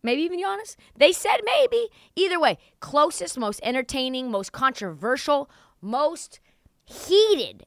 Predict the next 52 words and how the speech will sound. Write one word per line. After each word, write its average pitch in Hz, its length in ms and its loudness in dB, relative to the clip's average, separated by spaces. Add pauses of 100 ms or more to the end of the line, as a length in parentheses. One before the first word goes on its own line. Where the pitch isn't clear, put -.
M 262 240 4
V 262 160 -6
P 254 240 -10
race 175 500 -6 (560)
in 202 220 -6
league 180 180 -6
history. 143 440 -16 (760)
That's 339 220 2
all 370 140 2
the 339 80 -4
time 339 280 2
that 302 60 -8
we 302 80 -2
have 294 200 2
for - 60 -10
this 285 160 -2
episode 269 300 -4
of 269 60 0
The 262 80 -6
Heat 262 180 -10
Check. 254 260 -2
Check - 240 -8
back 247 220 0
Friday 254 520 2
for 226 160 -8
an 226 80 -2
all-new 220 280 -2
episode. 220 400 -4
Do 202 100 -10
not 226 220 -2
forget 208 240 -8
to - 60 -18
peep - 260 -12
the 190 80 -14
feed 233 400 -10
for - 80 -18
past 196 340 -4
inter-, 202 280 -10 (100)
interviews 214 500 -12 (320)
and 185 260 -8 (100)
episodes. 233 720 -2 (240)
Bonus 214 320 -4
episodes 196 400 -6
do 202 160 -10
drop 196 380 0
unexpectedly 165 760 -12
throughout 147 300 -10
the 151 80 -16
week, 147 160 -14
so - 100 -12
make 151 180 -14
sure 147 240 -12